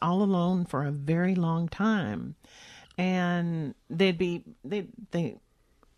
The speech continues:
some of them listening to our show, and they've got, you know, they, they need to do estate planning and what, what should they do. Um,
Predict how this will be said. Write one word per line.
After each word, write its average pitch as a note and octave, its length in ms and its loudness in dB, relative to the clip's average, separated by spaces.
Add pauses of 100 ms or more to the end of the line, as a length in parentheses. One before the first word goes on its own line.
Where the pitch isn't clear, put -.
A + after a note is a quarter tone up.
(140)
some F#3+ 260 4
of F3+ 140 6
them G#3 140 10
listening F3 440 6
to - 160 -2
our F3 140 4
show, E3+ 600 0 (420)
and D#3+ 400 -4
they've D#3 100 -4
got, E3 300 -2
you F#3 160 2
know, E3 160 2
they, D#3+ 320 0 (280)
they D3+ 160 0
need E3 280 2
to E3 80 0
do D#3 180 2
estate C#3+ 420 -6
planning G3+ 540 2
and D#3 260 -4
what, D#3+ 180 0 (120)
what D#3 220 -4
should D3+ 260 -6
they C#3+ 140 -6
do. G3 440 0 (720)
Um, F3+ 680 2